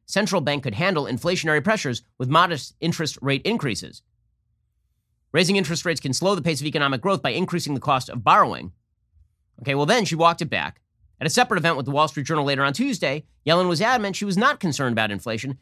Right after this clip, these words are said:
and stressed she was not predicting or recommending an imminent increase in rates. Said, "I don't think there's gonna be an inflationary problem, but if there is, the Fed can be counted on to address them." Well, here's the problem, of course.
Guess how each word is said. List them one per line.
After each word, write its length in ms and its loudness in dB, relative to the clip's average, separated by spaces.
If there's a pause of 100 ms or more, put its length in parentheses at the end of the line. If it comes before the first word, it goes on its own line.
(120)
and 120 -4
stressed 240 0
she 100 -4
was 100 -4
not 180 -2
predicting 480 -4 (180)
or 80 -2
recommending 560 0
an 80 -2
imminent 320 0
increase 340 -2
in 80 -8
rates. 400 -4 (300)
Said, 120 -4
"I 40 4
don't 120 4
think 120 0
there's 160 -2
gonna 140 0
be 60 0
an 160 0
inflationary 480 -2
problem, 420 2
but 80 0
if 100 -6
there 120 2
is, 240 -4
the 80 -6
Fed 200 -2
can 100 -2
be 100 -2
counted 280 -2
on 140 -2
to 100 -6
address 280 -2
them." 220 -16 (840)
Well, 100 -2
here's 240 0
the 60 -4
problem, 360 4
of 80 -8
course. 260 -8